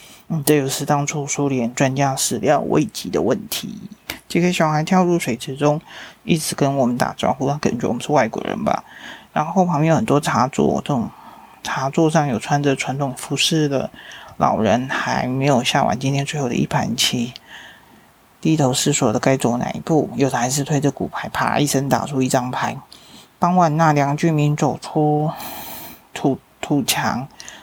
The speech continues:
坐在水池畔聊天。古城里的一天就像百年前、千年前的任何一天，又过去了，成为千年记忆中又一个平凡的日子。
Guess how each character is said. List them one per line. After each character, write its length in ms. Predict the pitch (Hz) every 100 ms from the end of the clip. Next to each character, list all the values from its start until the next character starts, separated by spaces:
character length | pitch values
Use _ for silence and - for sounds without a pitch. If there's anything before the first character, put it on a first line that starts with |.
| _
坐 120 | -
在 140 | 165 160
水 180 | - 117
池 160 | -
畔 320 | 113 160 139
聊 240 | 123 - -
天。 400 | - 147 131 120 151 _ _ _ _ _ _ _
古 140 | - 143
城 180 | - 180
里 140 | 196
的 80 | 139
一 100 | 151
天 180 | 165 160
就 100 | 170
像 220 | 165 151
百 100 | 131
年 240 | 120 117 123
前、 240 | - 131
千 440 | 131 165 160 165
年 280 | 156 127 131
前 240 | 160 156 120
的 140 | 120
任 120 | 120 160
何 140 | 135
一 140 | - 139
天， 260 | - 143
又 100 | 151
过 160 | 143 147
去 180 | - 135
了， 120 | 104
成 180 | - 135
为 140 | 135
千 180 | - 175
年 180 | 165 147
记 280 | - 151
忆 20 | 151
中 220 | 147 147
又 120 | 147
一 40 |
个 120 | 135 139
平 240 | - 165
凡 200 | 170 151
的 160 | 151 156
日 180 | 165
子。 380 | 147 - 127 -